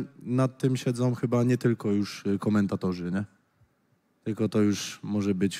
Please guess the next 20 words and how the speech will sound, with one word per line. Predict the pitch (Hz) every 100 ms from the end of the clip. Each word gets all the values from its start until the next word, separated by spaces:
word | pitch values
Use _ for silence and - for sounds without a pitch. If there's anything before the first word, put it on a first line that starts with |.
| -
gdzieś | - 98
tam | - 98
już | 92
szerzej. | - - 98 90 90 85 - _ _ _
Dlatego, | - 104 107
żeby | 107 104 107
nie | 110
zagrozić | 113 107 113 104
tej | 90 98
sprawie, | - 101 95
to | 90 95
nie | 98
chciałbym | - 87 90
się | - 90
już | -
tutaj | - 92
wypowiadać | 87 92 87 85 -
na | -
ten | - 95
temat. | 92